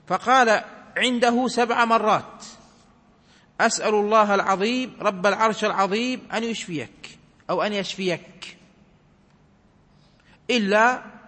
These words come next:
عافاه الله من ذلك المرض.'" هذا الحديث فيه استحباب الدعاء للمريض بهذا الدعاء وتكريره سبع مرات،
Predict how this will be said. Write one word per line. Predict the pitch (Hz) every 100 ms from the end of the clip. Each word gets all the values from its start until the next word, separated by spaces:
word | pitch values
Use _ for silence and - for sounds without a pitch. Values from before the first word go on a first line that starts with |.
| - - _ -
عافاه | 185 190 220 214 190
الله | 202 202 190
من | 190
ذلك | 175 214 214 214
المرض.'" | 170 131 104 - - _ _ _ _ _ _ _ _ _ _ _ - _ _ _ _ _ _ _ _ _ _ _ -
هذا | 196 254
الحديث | 214 220 240 180
فيه | 262
استحباب | 226 220 190 240 240 202
الدعاء | 170 202 220 240
للمريض | 220 202 214 254 254
بهذا | 180 208 214 220
الدعاء | 202 202 202 208 - - - - - _ _ _ _ _ _ _ _ _ _ _ _ _ _ _ _ _ _ _ _ _ _ _ _ _ _ _ _ _ _ _ _ _ _ _ _ -
وتكريره | 190 214 233 254 233 214
سبع | 202 233 233
مرات، | 190 196 196 180 - -